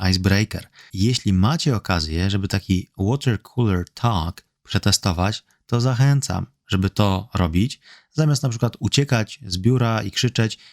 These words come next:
„Here is kitchen, you make coffee, bye bye”. I tak trzeba będzie kiedyś zacząć ćwiczyć ten small talk. W trakcie już konkretnego spotkania z gośćmi, tak jak mówiłem, może być dużo łatwiej. Ludzie mają prezentację i są w środowisku, w którym byli już wiele razy.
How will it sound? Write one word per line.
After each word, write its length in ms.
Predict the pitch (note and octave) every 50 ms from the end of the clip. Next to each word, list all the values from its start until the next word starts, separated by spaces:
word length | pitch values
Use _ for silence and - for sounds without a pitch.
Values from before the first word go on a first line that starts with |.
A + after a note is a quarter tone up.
| _ _ _ _ -
„Here 140 | B3 B3 A3
is 100 | D#3+ -
kitchen, 460 | - - F#3 - - E3+ E3 D#3+ D#3 - _ -
you 120 | - A#2 A2+
make 200 | A#2+ C#3 D3 -
coffee, 460 | - - G#2 - - G2 F#2 F#2+ - _ _ -
bye 100 | G#2 G2+
bye”. 580 | F#2+ - G3 G#3+ G#3 F3+ E3 E3+ F3 F3 F3 E3+ _ _ _ _ _ _ _ _ _ _ _ _ _ _ _ -
I 140 | C#3+ D3+ D3
tak 360 | - - D#3+ E3 E3 D#3 -
trzeba 280 | - - B2+ A2 G#2
będzie 280 | F#2+ G2 F#2+ F#2 F#2 A#2
kiedyś 380 | - A2 F#2+ F2 F#2 F2 - - -
zacząć 440 | G2 F#2+ F#2+ - - F#2 E2+ - - _ -
ćwiczyć 380 | - - A2 G#2 - F2+ E2+ -
ten 220 | - E2+ D#2+ D#2+
small 300 | - - - F2 F2 E2
talk. 360 | - - D#2 C#2 - - _ _ _ _ _ _ _ _ _ _ _ _
W 60 | -
trakcie 380 | - - C#3 F3+ - - E3
już 140 | C3 G2 -
konkretnego 540 | - F#2+ F2 E2+ - E2 - B2 D3 D#3 C#3
spotkania 480 | A2+ - - - - - G#2+ G#2 F#2+ F2
z 60 | F2
gośćmi, 440 | F2 E2 D#2+ - - - E2 F#2 F#2+
tak 120 | - B2
jak 140 | B2+ A#2+ -
mówiłem, 340 | A#2 G#2+ G#2 A#2+ B2 B2 A#2
może 180 | A2 G#2 G#2
być 160 | G2+ G2 F2+
dużo 300 | E2 - G#2+ G#2+ A2+ A2+
łatwiej. 560 | A2 A2 G#2 G2+ G2 - - - - - _ _ _ _ _ -
Ludzie 260 | G2+ A2 C3+ C3+ C#3+
mają 300 | C3 C3 A#2+ G#2 F#2+ F2
prezentację 800 | - - F2+ E2+ E2+ E2 D#2+ A2 C#3 C#3+ - - C3 B2 B2 A#2+
i 60 | A2
są 180 | - - A2 G#2+
w 60 | -
środowisku, 640 | - - G#2+ G2 F#2 F#2 A2 A2 - - - A2+ A#2
w 40 | -
którym 320 | - - C3 C3+ C#3 C#3+
byli 160 | C#3 D3 D3
już 160 | D3 D3+ C#3 C3
wiele 360 | A#2+ C#3+ D3 C#3+ C#3 C3+ B2
razy. 360 | A#2 A2+ G#2+ F#2+ F2 F2+ -